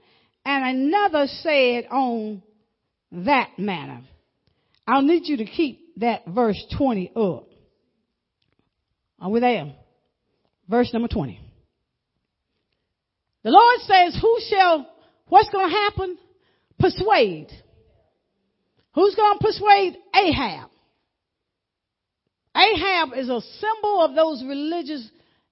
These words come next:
and political leaders. "Who shall persuade him that he may go up and do what?"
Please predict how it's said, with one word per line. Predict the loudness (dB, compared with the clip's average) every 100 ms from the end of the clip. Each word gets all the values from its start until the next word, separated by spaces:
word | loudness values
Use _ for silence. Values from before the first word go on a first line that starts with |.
| _
and | -2 -2 -2 -8
political | -8 -6 -6 -6 -10 -8
leaders. | -10 -12 -16 -20 -20 _ _ _ _ _
"Who | 6 6 6
shall | 2 2 2
persuade | -2 -6 -4 -4 -4
him | -8 -14 -20 _ _ _ _
that | -4 -2 -2
he | -2 0 0 0
may | 0 0 0
go | 2 2
up | 4 2 2 -2
and | -4 0
do | 0 0
what?" | 0 -2